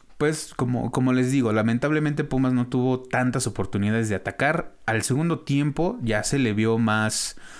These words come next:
pues, más ganas de atacar, más intenciones de mejorar su juego, pero lamentablemente no se pudo concretar ninguna jugada. Al minuto ochenta y siete salió Meritao,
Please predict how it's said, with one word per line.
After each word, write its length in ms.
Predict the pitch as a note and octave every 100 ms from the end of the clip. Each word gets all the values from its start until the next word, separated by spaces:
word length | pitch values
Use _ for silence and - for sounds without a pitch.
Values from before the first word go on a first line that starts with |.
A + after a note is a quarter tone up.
| - -
pues, 160 | A2+
más 180 | A#2 B2+
ganas 300 | B2 C3 C3
de 80 | G#2+
atacar, 520 | G2 G2 B2+ C3 C#3
más 360 | B2 A#2 A#2 B2+
intenciones 760 | A2+ G#2+ G2+ G2 D3+ E3+ C3+
de 80 | G#2
mejorar 600 | G2+ G2 - G#2+ A2 G#2+ - - - -
su 200 | A2 G#2
juego, 560 | D#3 D#3+ E3 F#3 F3+
pero 260 | D3 D3 D3+
lamentablemente 840 | A#2+ G2+ G2 G#2+ A2+ A2 G#2 A2+
no 140 | A2+
se 120 | G#2 -
pudo 300 | - G#2+ A2
concretar 520 | G2 F#2+ G2 G2+ G#2
ninguna 320 | G2 G2 G2+
jugada. 500 | - E2 - - - - - - - -
Al 280 | G2+ G#2 G#2+
minuto 260 | A#2 B2+
ochenta 320 | C3+ B2 G#2+ A2
y 80 |
siete 420 | G#2 D3 D#3+ E3 D#3
salió 320 | - G#2 A#2
Meritao, 640 | A#2+ A2 - C#3+ E3+ -